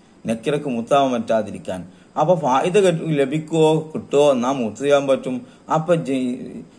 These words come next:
ജിൻസിന്റെ, നൗഇന്റെ പേരാണെങ്കിൽ അതിൽ എന്ത് വ-, മതി? അപ്പൊ ഫായിദയുണ്ടാകും, അപ്പൊ മുബ്തദയാവാൻ പറ്റും. ബിഹാ, ആ കിൽമത്ത് കൊണ്ട്, കലാമുൻ, കലാമിനെ,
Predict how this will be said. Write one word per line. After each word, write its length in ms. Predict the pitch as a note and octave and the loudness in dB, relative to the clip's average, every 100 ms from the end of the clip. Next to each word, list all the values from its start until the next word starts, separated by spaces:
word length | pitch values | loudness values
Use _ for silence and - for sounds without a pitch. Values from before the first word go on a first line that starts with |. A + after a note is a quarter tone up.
| _ A#2 | _ -6
ജിൻസിന്റെ, 640 | A#2 B2+ D#3+ F#3+ G3 F#3+ | -4 -2 -4 -4 0 0
നൗഇന്റെ 640 | D3+ C#3 C#3+ E3+ A3+ G#3 F3+ | 0 2 4 4 2 4 4
പേരാണെങ്കിൽ 680 | D3+ D#3 F3 D#3+ D3+ D3+ | 4 4 4 2 0 -2
അതിൽ 180 | B2+ B2 | 0 0
എന്ത് 200 | A#2 C3 | -2 -2
വ-, 240 | D3+ C3+ - | -2 -2 -6
മതി? 360 | C3+ C3 C3+ - - - | -6 -2 -4 -6 -18 -14
അപ്പൊ 160 | A#2 A#2+ | -6 -4
ഫായിദയുണ്ടാകും, 840 | G#2+ A2 C3 C#3 C3 B2+ B2+ C3 | -2 -4 -2 -4 0 4 4 2
അപ്പൊ 180 | B2 A2+ | -4 -4
മുബ്തദയാവാൻ 520 | G#2+ F#2+ G#2+ F2 D#2+ | -6 -6 -6 -6 -6
പറ്റും. 320 | E2+ - E2+ - _ _ _ _ _ _ _ _ - _ _ _ _ - | -12 -14 -16 -16 _ _ _ _ _ _ _ _ -20 _ _ _ _ -8
ബിഹാ, 640 | D#3+ F3 F#3 G3+ G#3+ A3+ G#3 | -2 2 4 4 4 4 2
ആ 460 | F#3 G3 G#3+ G#3 - | 2 4 4 0 -2
കിൽമത്ത് 520 | D3+ D3+ E3 G3+ G3+ | -4 0 2 2 2
കൊണ്ട്, 600 | G3 F3+ E3 E3 G3 G#3 | 2 2 2 0 0 0
കലാമുൻ, 800 | D3 B2 C3+ D#3 F3+ F#3+ E3+ D#3+ | 0 4 4 4 2 0 -2 0
കലാമിനെ, 1120 | B2+ A#2 B2+ D3 E3 E3+ F3 F3+ G3+ B3 C#4+ | 0 2 4 4 2 2 2 2 4 2 0